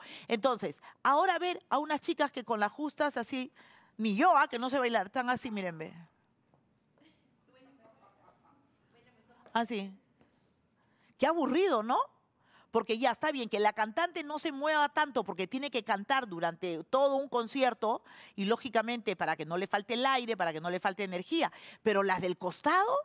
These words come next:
oye, que se muevan, que, que bailen. Pero son así. Entonces, eso ahí aparece, le ha,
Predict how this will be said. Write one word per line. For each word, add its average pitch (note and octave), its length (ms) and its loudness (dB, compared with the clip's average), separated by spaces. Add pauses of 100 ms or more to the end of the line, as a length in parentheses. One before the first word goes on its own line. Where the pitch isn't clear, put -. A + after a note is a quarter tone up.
(720)
oye, C#4+ 380 2
que F#3+ 120 -4
se - 200 -4
muevan, C#4+ 720 0
que, F3 180 -6
que F3 160 0
bailen. A3 800 0 (300)
Pero G#3 420 2
son F4+ 220 -6
así. F4 180 -4
Entonces, C4+ 460 -6 (260)
eso E4 220 0
ahí D#4 160 4
aparece, C#4+ 340 0
le C#4+ 80 0
ha, C#4+ 140 0